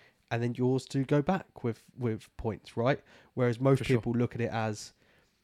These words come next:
Speaker 1: as an employer, this is my opportunity to see what they want. Do they want another pay rise? Do they want this, this, this?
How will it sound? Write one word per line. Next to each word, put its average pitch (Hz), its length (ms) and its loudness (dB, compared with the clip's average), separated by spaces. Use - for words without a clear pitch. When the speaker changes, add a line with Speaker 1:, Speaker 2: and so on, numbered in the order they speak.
Speaker 1:
as 117 160 0
an 120 60 0
employer, 113 400 2
this 113 180 -2
is - 40 -14
my 120 100 -2
opportunity 107 400 -8
to - 60 -12
see 104 160 -6
what 104 180 -4
they 104 80 -2
want. 98 280 -6
Do 107 80 -6
they 104 100 -4
want 107 140 -6
another 104 220 -6
pay 107 180 -2
rise? 107 420 -6
Do 113 120 -8
they 107 80 -6
want 107 200 -8
this, 107 200 -8
this, 107 200 -12
this? - 280 -8